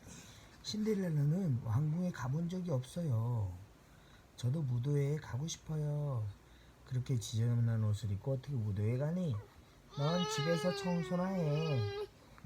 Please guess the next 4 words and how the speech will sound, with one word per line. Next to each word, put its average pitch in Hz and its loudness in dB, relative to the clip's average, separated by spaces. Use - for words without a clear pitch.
두 143 2
언니가 110 2
깔깔거리며 175 -2
놀렸어요. 110 -2